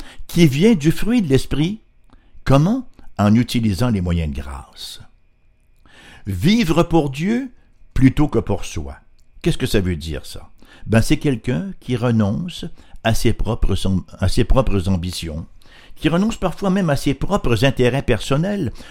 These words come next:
pour servir les autres. C'est quelqu'un qui est prêt, occasionnellement, souvent même,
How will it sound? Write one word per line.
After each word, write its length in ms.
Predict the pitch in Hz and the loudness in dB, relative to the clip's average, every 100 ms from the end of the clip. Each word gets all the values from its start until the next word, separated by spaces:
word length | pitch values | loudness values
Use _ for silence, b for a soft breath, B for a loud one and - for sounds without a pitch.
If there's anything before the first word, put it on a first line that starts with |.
| B | B
pour 160 | 113 101 | 2 2
servir 400 | - 101 85 78 | 2 2 0 -2
les 240 | 80 69 | -4 -8
autres. 420 | 67 58 - - - _ _ _ _ _ B B B B | -10 -12 -14 -16 -20 _ _ _ _ _ B B B B
C'est 200 | - 185 | 2 2
quelqu'un 340 | 247 254 302 | 2 -2 -4
qui 180 | 277 156 | -2 4
est 60 | 143 | 4
prêt, 400 | - 117 165 233 | 6 4 4 6
occasionnellement, 840 | 175 147 123 131 143 151 175 254 | 4 6 4 4 4 2 2 0
souvent 420 | - 147 135 233 | 0 0 2 2
même, 460 | 170 135 214 196 | 2 2 2 2